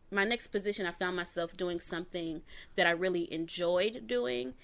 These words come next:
and I got to travel on top of it for a couple of years. And so that's where I started to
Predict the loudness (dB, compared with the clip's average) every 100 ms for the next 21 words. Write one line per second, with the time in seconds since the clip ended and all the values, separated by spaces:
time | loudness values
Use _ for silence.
0 | -20 -6 2 4 4 2 -2 -4 0 2
1 | 2 0 -4 -6 -4 -4 -4 -6 -8 -4
2 | 0 0 -2 -6 -4 -6 -8 -10 -10 -12
3 | -16 -18 -18 -6 -2 2 2 2 4 4
4 | 2 -2 -2 2 2 0 0 0 0 0
5 | 0 0 -4 -6 -4 -4 -4 -6